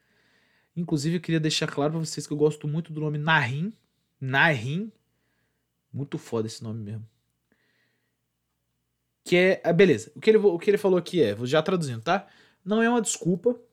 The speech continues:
mas todo ano a gente tem um quarterback novo. Então, todo ano a gente tem essas, é, essas dores de crescimento, enquanto a gente senta aqui e assiste Tennessee, que tem o Tannehill, é, sei lá, desde que eu comecei a jogar,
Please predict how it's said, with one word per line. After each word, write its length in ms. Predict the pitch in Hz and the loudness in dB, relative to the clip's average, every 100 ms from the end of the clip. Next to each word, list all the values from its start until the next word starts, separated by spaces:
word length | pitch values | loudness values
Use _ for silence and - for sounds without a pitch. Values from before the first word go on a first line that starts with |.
| _ - | _ -2
mas 240 | 175 190 | 0 2
todo 320 | - 233 220 | 4 6 6
ano 180 | 196 208 | 4 4
a 40 | |
gente 140 | 208 208 | 2 0
tem 100 | 208 | 0
um 40 | |
quarterback 480 | 196 190 190 196 202 | 2 4 4 2 2
novo. 340 | 170 110 110 - _ _ _ _ _ _ _ | 0 -2 -6 -20 _ _ _ _ _ _ _
Então, 160 | 185 190 | -4 2
todo 360 | 233 277 277 | 2 4 4
ano 220 | 185 202 | 4 4
a 80 | 226 | 4
gente 240 | 196 196 - | 2 0 0
tem 240 | 185 202 | 0 2
essas, 400 | 190 185 170 147 | 0 -2 -4 -4
é, 420 | - 151 135 123 - | 0 2 2 -2 -4
essas 240 | 143 160 131 | -4 -4 0
dores 220 | 156 156 | 2 2
de 80 | 139 | 0
crescimento, 720 | 151 147 165 147 175 - - _ _ _ _ _ _ - | -4 -4 -4 -6 -6 -8 -18 _ _ _ _ _ _ -10
enquanto 400 | 165 185 185 185 | -6 -2 0 2
a 40 | |
gente 220 | 175 175 | 0 -2
senta 240 | - 170 185 | -2 -2 -4
aqui 380 | - 180 214 247 | -4 -2 0 0
e 80 | 190 | 2
assiste 400 | 180 170 170 156 | 2 0 -2 -4
Tennessee, 640 | - 170 175 165 - 170 214 | -4 -2 -2 -2 -2 -2 -2
que 140 | 190 | -4
tem 160 | 151 139 | -4 -4
o 60 | |
Tannehill, 640 | 139 151 156 147 180 226 _ _ _ _ - | -4 -4 -2 0 0 -2 _ _ _ _ -8
é, 300 | 135 135 131 - - | -2 -2 -2 -6 -6
sei 200 | - 147 | 0 2
lá, 180 | 135 110 | 2 2
desde 240 | 147 156 | 0 0
que 40 | |
eu 40 | 151 | -4
comecei 340 | 151 135 147 | -2 0 2
a 40 | 135 | 2
jogar, 440 | 135 139 180 | 2 2 0